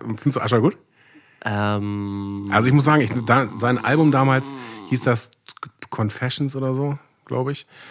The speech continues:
Speaker 2: Mhm.
Speaker 1: Das fand ich sehr gut, muss ich sagen.
Speaker 2: Da, wo der Hit drauf war, yeah?
Speaker 1: Ja.
Speaker 2: Yeah.
Speaker 1: Yeah. <laughs> Genau. Ähm, ja, also ich glaub, das war da drauf. Müsste ich tatsächlich mal gucken. Ähm, das fand ich sehr gut und da bin ich wirklich sehr gespannt. Es ist halt immer sehr interessant, ob die auch alte Sachen dann,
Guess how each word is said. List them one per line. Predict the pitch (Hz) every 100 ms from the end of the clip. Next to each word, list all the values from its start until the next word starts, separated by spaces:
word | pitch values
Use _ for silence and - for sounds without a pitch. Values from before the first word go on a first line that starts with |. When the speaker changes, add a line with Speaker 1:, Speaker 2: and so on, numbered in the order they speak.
| 87 90
Speaker 2:
Mhm. |
Speaker 1:
Das | 104 -
fand | 117 110
ich | 90
sehr | 95 131
gut, | 196 - _ -
muss | 131
ich | 127
sagen. | 135 165 208 _ _ _
Speaker 2:
Da, | - 104
wo | 110
der | 110
Hit | 104 120 101
drauf | 95
war, | 101 95
yeah? | 101 120 180 - _ - -
Speaker 1:
Ja. | 98 147 - _
Speaker 2:
Yeah. | 98 95 92 123 107 - - 170
Speaker 1:
Yeah. | 165 170 135 165 135
<laughs> | -
Genau. | 90 95 147 - 113 - 160 -
Ähm, | 107 107 110 107 110 107 - - _ _ -
ja, | -
also | 95
ich | 92
glaub, | 107 135
das | 90
war | 87
da |
drauf. | 85 85 -
Müsste | 101 -
ich |
tatsächlich | 107 101 98
mal | 95
gucken. | 113 90 - -
Ähm, | 95 95 95 101 - - - - _ _
das | 110 -
fand | 127
ich | 120
sehr | 123
gut | 131 117
und | 104
da |
bin | 110 127
ich | 104
wirklich | 120 110
sehr | 113
gespannt. | 107 - 113
Es | 95 110
ist | 117
halt | 113
immer | 113 113
sehr | 107 117
interessant, | 107 - - 113
ob | 104 -
die |
auch | 87 -
alte | 98 123 107
Sachen | 85 - 87
dann, | 82 82